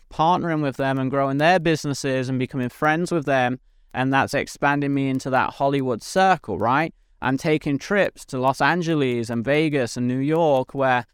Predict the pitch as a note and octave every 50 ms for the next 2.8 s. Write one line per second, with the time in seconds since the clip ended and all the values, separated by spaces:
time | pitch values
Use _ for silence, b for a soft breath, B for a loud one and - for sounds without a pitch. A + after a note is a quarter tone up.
0 | _ _ _ _ - C#3 C#3+ C3+ C#3 C3+ E2+ - B2 C#3 C#3+ C#3+ C#3 C3+ C3+ A#2
1 | C3+ C#3 C#3+ C3 - C#3 C3+ C3 A2+ - B2 B2 A#2+ - - E3+ F3 E3+ D3+ -
2 | - B2+ B2+ B2 B2 C3+ C#3+ D#3 E3+ F3 D#3 C3 B2 B2 B2+